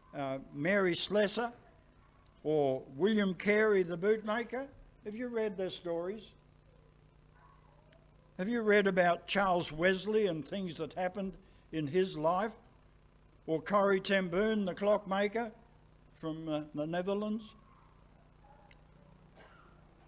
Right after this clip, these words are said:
I, I could list a huge pile of people, of saintly men and women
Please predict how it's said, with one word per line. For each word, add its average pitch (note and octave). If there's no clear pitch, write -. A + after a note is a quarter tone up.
I, A3
I A3+
could F#3+
list G3+
a D#3
huge A3+
pile G#3
of D3
people, C#3+
of E3
saintly G#3
men G#3
and F#3+
women F#3